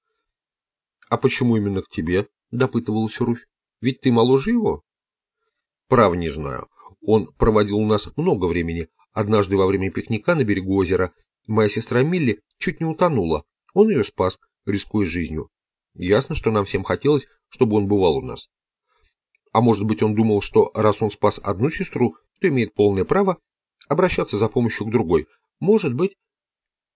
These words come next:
Дело в том, что Алиса располагала всех к доверию. Она никогда не выдавала чужих тайн и для всех находила слово участия.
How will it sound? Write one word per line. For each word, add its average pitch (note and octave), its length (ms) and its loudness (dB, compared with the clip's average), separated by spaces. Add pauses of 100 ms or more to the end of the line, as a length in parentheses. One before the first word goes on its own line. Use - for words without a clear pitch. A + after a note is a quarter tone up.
(140)
Дело E2+ 600 -2
в - 120 -20
том, G3 200 -2 (760)
что - 280 -6
Алиса E3 500 -4 (140)
располагала A#2+ 640 0
всех - 340 -6
к A#2 120 -4
доверию. G2 560 -4 (720)
Она G#2 280 0
никогда G#2 460 -2
не F#2 120 -2
выдавала F2+ 480 0
чужих G2+ 380 -8
тайн E3+ 280 -4 (540)
и A#2 120 -2
для C3+ 180 0
всех - 300 -4
находила A2 500 -2
слово G2 280 -2
участия. - 580 -8